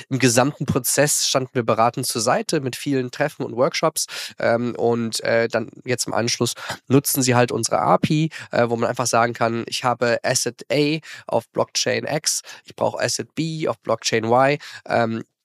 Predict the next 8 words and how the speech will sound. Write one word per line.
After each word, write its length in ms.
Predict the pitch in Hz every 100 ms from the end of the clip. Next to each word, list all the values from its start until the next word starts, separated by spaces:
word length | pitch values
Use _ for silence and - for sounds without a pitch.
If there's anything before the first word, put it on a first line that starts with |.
| _ -
gib 280 | 139 151
mir 80 | 135
die 120 | 117
Route, 360 | 104 110 - 110 -
ja. 260 | 117 147 160 - -
Und, 560 | - 120 120 117 120 117
äh, 540 | - 120 117 117 117 - - - - _ 127
Metamask 600 | 143 135 127 131 -